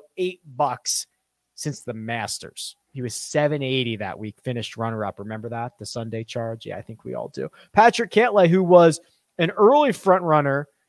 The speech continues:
in this market, six ninety as of right now. He's the seventh most expensive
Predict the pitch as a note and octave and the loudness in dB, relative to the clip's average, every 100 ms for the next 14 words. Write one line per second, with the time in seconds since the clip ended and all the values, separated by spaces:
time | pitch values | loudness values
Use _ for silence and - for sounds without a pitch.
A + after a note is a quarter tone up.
0 | _ F3 E3 D#3+ - D#3 D3 D#3 F3+ F3+ | _ -2 0 0 2 4 4 2 -4 -4
1 | - G3+ - D#3+ D#3 F3+ G#3+ F3+ D3+ D3 | 0 0 0 -2 0 0 -2 -2 -2 -2
2 | E3+ _ - D#3 D#3+ D3+ D#3 C3+ D3 D3 | -6 _ 0 4 4 4 2 2 2 2
3 | C#3 C3 C3+ C#3 C3 - B2+ A#2+ - - | 0 -2 -2 -2 -4 -4 -4 -6 -6 -2
4 | D3+ C3+ - C#3 A#2+ - A#2 A#2+ A2+ A#2 | -2 -2 -10 -12 -12 -12 -14 -14 -14 -18